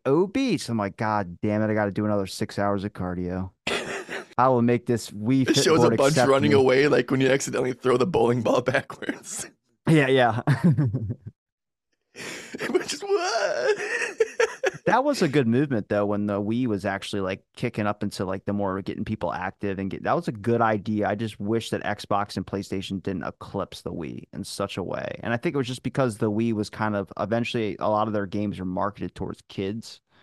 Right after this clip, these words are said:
Speaker 1: which is important. Eliminate childhood obesity for sure. But there was just a big issue with it not being able to adapt to older. And then a lot of their games that did were like, "Are you smarter than a fifth grader?" And everyone's like, "I gotta figure this out.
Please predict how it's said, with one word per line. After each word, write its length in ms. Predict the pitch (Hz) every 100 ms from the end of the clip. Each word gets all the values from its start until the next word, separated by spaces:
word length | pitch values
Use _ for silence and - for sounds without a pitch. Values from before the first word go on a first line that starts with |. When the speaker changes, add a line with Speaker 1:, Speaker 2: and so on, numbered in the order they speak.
| _ _ _
Speaker 1:
which 180 | - 233 175
is 100 | 156
important. 560 | 139 - 220 233 135
Eliminate 480 | 110 131 202 170 123
childhood 460 | - 160 143 131 123
obesity 580 | 107 143 190 - -
for 320 | 90 - 147 98
sure. 460 | - 180 196 98 - - - _
But 220 | 156 143 -
there 200 | 143 160
was 160 | 160
just 220 | 151 139
a 60 | 127
big 300 | 98 131 104
issue 360 | 85 120 - 110
with 180 | 101
it 140 | 104 92
not 240 | 104 101
being 160 | - 107
able 200 | 104 101
to 120 | 101
adapt 420 | 95 98 95 -
to 60 | 104 82
older. 560 | 87 87 85 85 78 - _ -
And 120 | 117
then 80 | 123
a 80 | 120
lot 180 | 120
of 80 | 123
their 80 | 117
games 300 | 104 113 110
that 180 | 101 95
did 220 | 110 107
were 100 | 101
like, 220 | 98 90
"Are 120 | - 180
you 120 | 214
smarter 460 | - 110 117 156
than 160 | 170 185
a 80 | 185
fifth 280 | 208 208 -
grader?" 400 | 104 85 71 67
And 80 | 113
everyone's 520 | 139 139 120 113 98
like, 220 | 107 98
"I 160 | 98 113
gotta 240 | 110 104
figure 420 | - 110 95 98
this 280 | 95 95 -
out. 280 | 90 90